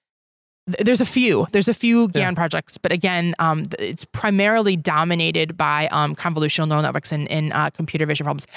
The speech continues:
Speaker 1: I will say on reinforcement learning, I think that is another really big area for A I for Earth in particular, because if you can do things like modeling climate change, um, and then tweaking different variables to see, okay,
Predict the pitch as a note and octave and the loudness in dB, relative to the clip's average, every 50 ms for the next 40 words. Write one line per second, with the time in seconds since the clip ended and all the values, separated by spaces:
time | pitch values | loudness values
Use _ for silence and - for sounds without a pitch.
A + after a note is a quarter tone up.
0 | - - - - G#3 G#3+ C4 D4+ D#4 - D#4+ C#4 C4 - F3+ F#3+ F#3+ F3+ F3 G#3 | -16 -12 -4 -2 0 2 2 2 2 2 2 4 4 4 4 2 2 2 2 2
1 | G#3 G#3 F3+ - F#3+ F#3+ G3 - B3+ A3+ A#3+ B3 A#3+ B3+ C4 A#3+ - G3 F3 - | 2 2 0 0 0 0 0 0 -2 0 2 2 2 2 0 0 -2 -4 -4 -2
2 | - D4 D4 - - _ _ _ _ _ - - E3 F#3 F3+ G#3 A3 G#3 F3 F#3 | -2 -2 -2 -2 -4 _ _ _ _ _ -4 0 0 2 2 2 2 2 4 4
3 | F#3 F#3 F#3 F#3 F3+ E3 F3+ F3 E3+ D#3+ - G3+ F3 D#3+ F3 F3 F#3+ F3+ G3 E3 | 4 4 4 4 4 4 4 2 2 2 0 -2 0 2 4 4 4 4 4 2
4 | F#3 F3+ D#3+ - - D#3 D#3 D#3+ F3 G3 A#3+ A#3 - - - - A3+ A3+ A3+ A#3 | 2 2 0 0 0 2 2 4 4 4 2 0 0 0 2 2 4 4 4 2
5 | - - - A#3 A#3+ - A#3 G3+ F#3 - - G#3+ - - C#4 D#4+ F#4 F#4 _ _ | 2 2 2 2 2 2 2 0 0 0 -2 -4 -2 0 0 2 2 0 _ _
6 | _ _ _ - B3 G#3+ B3 A3 F#3 A3+ F3+ G3 A#3+ A#3+ - B3+ G#3+ G3+ A3+ G#3 | _ _ _ -2 0 2 2 2 2 2 2 2 0 2 4 2 4 4 2 2
7 | - G#3 G#3 F3+ F#3 E3+ - F#3+ F#3 E3 E3 F#3 F#3 F#3 F3 E3 D#3+ - - - | 2 2 2 2 2 2 4 4 4 4 4 2 2 0 0 0 -2 -4 -4 -2
8 | D3+ E3 E3 D#3+ - - - - D3+ C3+ C3 C3 F3+ G3 - - _ _ _ _ | 0 2 2 0 0 0 -2 -2 -2 -4 -4 -6 -6 -6 -6 -8 _ _ _ _
9 | _ - F3 E3+ E3 E3 D#3 - F3+ F3+ F3 E3+ E3 E3+ D#3+ - - B3 G3+ - | _ -2 0 0 0 0 -2 -2 -2 -2 0 0 -2 -2 -4 -6 -6 -6 -4 -2
10 | A3 G#3 F#3+ G3 F3 F#3 D#3+ E3+ D#3 E3+ F3+ F3+ E3 E3+ E3 E3+ - - - F#3+ | -2 0 0 0 -2 -2 -4 -2 0 0 2 0 0 0 -2 -4 -4 -6 -8 -8
11 | - - F3+ - - F3 - - F3 E3 E3 E3 | -6 -6 -6 -4 -4 -6 -4 -2 -2 -2 -2 -2